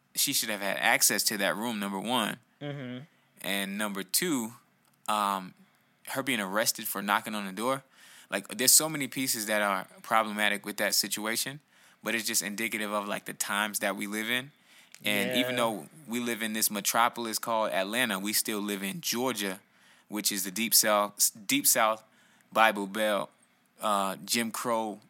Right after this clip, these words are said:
Speaker 1: area, and that stuff is still alive and well, and we seeing that in this, this, uh,
Speaker 2: And
Speaker 1: instance right here.
Speaker 2: they're doing everything they can to, like, stop the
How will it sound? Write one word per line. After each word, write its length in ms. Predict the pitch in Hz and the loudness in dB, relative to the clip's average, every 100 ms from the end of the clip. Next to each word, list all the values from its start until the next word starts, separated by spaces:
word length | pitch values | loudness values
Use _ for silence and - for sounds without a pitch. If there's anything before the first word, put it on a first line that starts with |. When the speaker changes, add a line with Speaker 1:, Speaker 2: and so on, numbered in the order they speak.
| - | -6
Speaker 1:
area, 420 | 127 120 113 104 107 _ | 0 0 0 -2 -4 _
and 200 | - 101 | -6 0
that 100 | 104 | 0
stuff 280 | - 107 104 | 2 0 -2
is 80 | 104 | 0
still 260 | - 110 101 | 2 2 0
alive 320 | 101 104 104 | 4 4 4
and 140 | 98 | 0
well, 180 | 104 117 | 0 0
and 80 | 101 | 0
we 80 | 101 | 0
seeing 280 | - 101 98 | 0 0 0
that 180 | 98 | 0
in 100 | 98 | -2
this, 320 | 104 98 - - _ _ _ _ _ - | -2 2 0 0 _ _ _ _ _ -8
this, 260 | 107 98 | 0 0
uh, 200 | 98 98 92 | 2 2 2
Speaker 2:
And 80 | |
Speaker 1:
instance 360 | 113 110 107 98 | 0 0 0 0
right 140 | 101 101 | 0 0
here. 220 | 117 98 _ _ 135 | -2 -4 _ _ -8
Speaker 2:
they're 260 | 139 151 | -2 -2
doing 380 | 165 160 156 139 | -2 -4 -2 -2
everything 640 | 85 143 156 160 147 139 123 | 0 0 0 -2 -2 -2 -2
they 140 | 120 | -6
can 440 | - 139 131 123 123 - | -6 -6 -4 -4 -6 -8
to, 140 | 117 | -8
like, 380 | 117 101 92 - | -6 -8 -10 -12
stop 640 | - - 123 110 110 - | -16 -6 -2 -2 -6 -12
the 400 | 113 113 87 101 | -6 -4 -2 -6